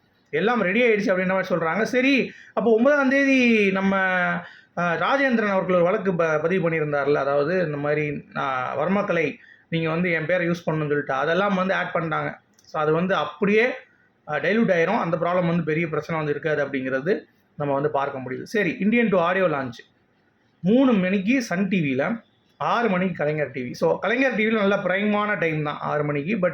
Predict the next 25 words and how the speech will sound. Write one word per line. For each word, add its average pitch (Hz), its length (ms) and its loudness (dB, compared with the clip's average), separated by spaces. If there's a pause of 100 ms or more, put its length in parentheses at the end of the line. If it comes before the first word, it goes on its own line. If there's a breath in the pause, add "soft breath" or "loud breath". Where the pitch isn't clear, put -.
சன் 220 260 -4
டி 262 200 2
வில 202 80 2
மூணு 233 160 4
மணிக்கு 220 220 4
எதுக்கு 175 200 -2
கொடுத்துருக்காங்க? 151 540 -2 (440 loud breath)
சன் 262 300 -2
டி 311 140 2
வில 269 60 2
எதுக்கு 233 320 2
வந்து 214 160 4
நூல் 202 160 4
விடுறானுங்க 165 600 0 (220)
அப்படின்ற 170 300 -2
மாதிரி 180 220 0
உங்களுக்கு 156 120 0
வந்து 160 440 -2 (440 loud breath)
தெரிஞ்சிருக்கும். 175 560 0 (260)
ஏன், 196 340 0 (180)
நானே 139 240 -4
சொல்லிடுறேன் 180 440 2
ஓப்பனாவே, 170 280 -2
அரசியல் 170 420 0
தான். 170 360 -6